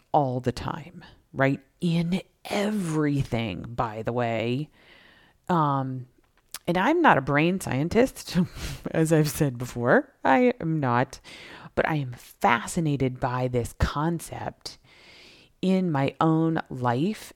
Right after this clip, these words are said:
as, like, a human walking around the planet. And, and it, you know,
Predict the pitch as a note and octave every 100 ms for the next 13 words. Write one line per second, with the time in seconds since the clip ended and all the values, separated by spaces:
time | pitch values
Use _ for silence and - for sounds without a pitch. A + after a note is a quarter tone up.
0 | - C3+ C3+ C#3 - E3 C3+ C3 - -
1 | A3+ B3 D#3 C3 B2 A#2+ D3 D3 E3+ D#3+
2 | B2+ B2 A2+ A2+ - D4+ E4 - - -
3 | _ _ _ - _ _ _ - - E3+
4 | D#3 D3+ C#3+ C3+ - _ _ _ _ _
5 | _ _ _ _ _ _ - F#3 F3+ F3
6 | - G#3+ - _ - G3+ D#3